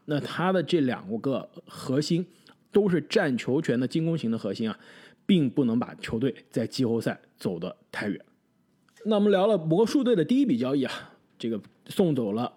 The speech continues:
全明星中锋武切维奇。接下来呢，魔术又完成了另外一笔交易，就是把这个我们交易截止日讨论，基本上每个队缺得分后卫都要跟这个球员扯上关系的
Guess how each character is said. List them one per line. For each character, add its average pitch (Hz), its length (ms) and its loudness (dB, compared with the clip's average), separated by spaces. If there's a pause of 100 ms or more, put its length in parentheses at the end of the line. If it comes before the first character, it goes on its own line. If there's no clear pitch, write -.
(200)
全 - 160 -2
明 156 80 0
星 156 140 0
中 175 140 0
锋 170 100 0
武 113 160 -2
切 208 100 2
维 180 160 2
奇。 - 320 -2 (460)
接 294 300 2
下 247 160 2
来 156 160 2
呢， 160 120 0 (100)
魔 131 280 0
术 185 300 -2
又 151 140 2
完 117 500 -2
成 131 160 -2
了 127 140 -2
另 214 220 0
外 202 200 2
一 - 20 -2
笔 98 100 -4
交 113 220 -2
易， - 180 -4
就 127 140 -2
是 120 140 -4
把 92 200 -6 (480)
这 123 140 0
个 117 80 0
我 113 100 0
们 127 200 -2
交 190 200 4
易 202 60 4
截 190 180 4
止 160 140 0
日 180 260 2 (240)
讨 123 220 -4
论， 165 260 2 (100)
基 160 120 0
本 139 100 0
上 131 160 0
每 135 280 2
个 220 100 4
队 208 280 2
缺 220 440 2
得 156 180 0
分 185 160 4
后 175 120 2
卫 156 200 2 (140)
都 175 240 4
要 170 160 2
跟 156 160 2
这 147 80 2
个 123 80 0
球 123 180 -2
员 127 180 -2
扯 104 180 -6
上 139 120 0
关 147 200 0
系 143 100 -2
的 101 100 -4